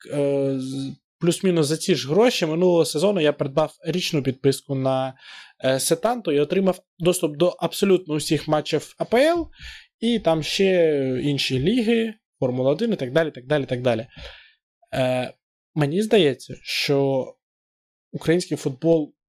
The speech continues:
вже дозрів до платних трансляцій, що український глядач, е, готовий заплатити ці сто гривень і дивитися футбол. Якщо клуби там Динамо, Дніпро один, Рух, Зоря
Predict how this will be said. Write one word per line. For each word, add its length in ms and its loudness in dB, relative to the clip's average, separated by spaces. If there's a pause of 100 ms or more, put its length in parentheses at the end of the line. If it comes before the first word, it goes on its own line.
(100)
вже 220 2
дозрів 760 0
до 400 0
платних 440 -2
трансляцій, 760 -6 (580)
що 280 2
український 640 0
глядач, 720 -2
е, 280 -10 (200)
готовий 460 0
заплатити 520 -6
ці 180 -2
сто 200 0
гривень 500 0 (460)
і 80 -6
дивитися 440 -2
футбол. 480 -4 (320)
Якщо 1040 2 (160)
клуби 340 2
там 320 0 (140)
Динамо, 540 -2
Дніпро 380 0
один, 480 2
Рух, 340 2
Зоря 480 2